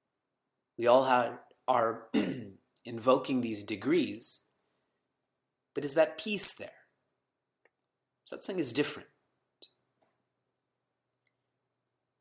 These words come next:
When we are in satsang,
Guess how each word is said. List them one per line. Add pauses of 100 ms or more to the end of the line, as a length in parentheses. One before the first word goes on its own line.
(1080)
When
we
are
in
satsang,